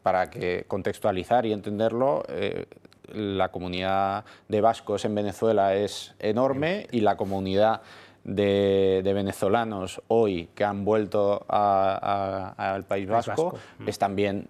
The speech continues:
Speaker 1: eh, de un
Speaker 2: Significativo.
Speaker 1: número significativo.
Speaker 2: Mm.
Speaker 1: El Partido Nacionalista Vasco,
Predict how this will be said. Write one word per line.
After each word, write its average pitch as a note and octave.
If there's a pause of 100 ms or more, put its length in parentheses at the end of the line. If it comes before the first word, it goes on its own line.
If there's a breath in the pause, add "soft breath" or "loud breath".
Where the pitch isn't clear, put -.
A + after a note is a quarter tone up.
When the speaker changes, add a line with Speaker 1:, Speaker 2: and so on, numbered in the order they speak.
(120)
Speaker 1:
eh, F#2
de E2+
un F2+
Speaker 2:
Significativo. G2+
Speaker 1:
número G2
significativo. A2
Speaker 2:
Mm. F#2+
Speaker 1:
El G#2+
Partido A#2+
Nacionalista A#2+
Vasco, A2+